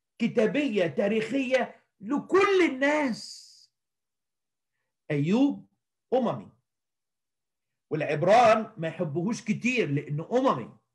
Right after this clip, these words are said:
يحبوا موسى لأن منه، يحبوا إبراهيم، يحبوا كثيرين من هؤلاء المميزين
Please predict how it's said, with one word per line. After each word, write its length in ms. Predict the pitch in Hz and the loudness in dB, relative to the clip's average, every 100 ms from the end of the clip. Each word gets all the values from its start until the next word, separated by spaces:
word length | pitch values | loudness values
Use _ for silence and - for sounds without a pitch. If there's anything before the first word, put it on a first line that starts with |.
| _ _ _ - | _ _ _ -4
يحبوا 300 | - 214 277 | 0 0 0
موسى 500 | 349 359 - - - _ _ _ _ _ _ - | -2 -2 -2 -6 -10 _ _ _ _ _ _ -8
لأن 240 | 139 143 | -6 -4
منه، 360 | 165 240 175 - _ _ _ _ _ _ _ _ _ _ _ _ _ _ _ _ _ _ _ _ _ _ _ _ _ _ _ _ _ | -2 -2 -4 -12 _ _ _ _ _ _ _ _ _ _ _ _ _ _ _ _ _ _ _ _ _ _ _ _ _ _ _ _ _
يحبوا 340 | 180 - 240 277 | -4 -2 0 2
إبراهيم، 840 | 269 277 311 370 453 185 139 104 _ _ _ _ _ _ _ _ _ _ | 2 2 2 0 0 -2 -6 -14 _ _ _ _ _ _ _ _ _ _
يحبوا 340 | 202 302 330 - | -4 -2 0 0
كثيرين 1000 | 285 - 302 415 403 220 175 139 123 - _ _ _ _ _ _ _ - | 0 -2 -2 -2 0 0 -2 -6 -8 -14 _ _ _ _ _ _ _ -2
من 500 | 226 202 185 175 165 _ | -2 -2 -6 -10 -16 _
هؤلاء 880 | - 160 208 208 302 330 214 180 123 - _ _ _ | -2 0 2 4 4 4 2 -4 -6 -12 _ _ _
المميزين 1200 | 220 196 175 170 170 165 147 262 349 262 143 113 | 2 2 0 -2 0 0 0 0 2 0 -2 -8